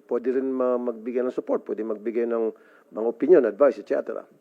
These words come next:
So, wag ho tayo maniniwala sa fake news. And I'm confident sa araw na ito,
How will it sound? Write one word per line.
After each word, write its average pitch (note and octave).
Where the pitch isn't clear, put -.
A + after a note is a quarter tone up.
So, B2+
wag D3+
ho D#3+
tayo D#3+
maniniwala D#3
sa C#3+
fake -
news. -
And A#2
I'm A#2
confident D#3+
sa A#2
araw C3
na D3+
ito, C#3+